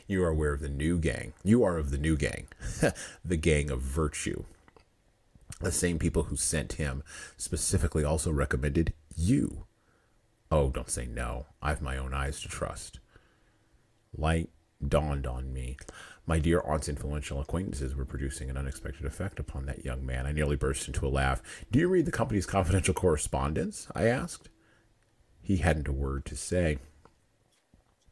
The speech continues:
"It was great fun. When Mister Kurtz," I continued severely, "is general manager, you won't have the opportunity."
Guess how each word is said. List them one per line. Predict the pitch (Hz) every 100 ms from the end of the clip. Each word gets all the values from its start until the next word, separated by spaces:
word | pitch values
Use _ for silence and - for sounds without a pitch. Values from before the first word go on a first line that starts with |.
| _ _ - - _ _ _ _ _ _ _ _ _ _ _ _ _ _ _ _ _ _ - - - - - - - - -
"It | -
was | 73 73
great | 82 82 -
fun. | - - 71 71 - -
When | 104 117 117 104
Mister | 98 92 -
Kurtz," | - 85 - - - - _ _ _ _ -
I |
continued | 76 69 76 71
severely, | - 69 67 67
"is | 62
general | - 69 69
manager, | 73 73 71 71
you | 71
won't | 71 67 -
have | 67
the | 65
opportunity." | 67 - - 76 67 65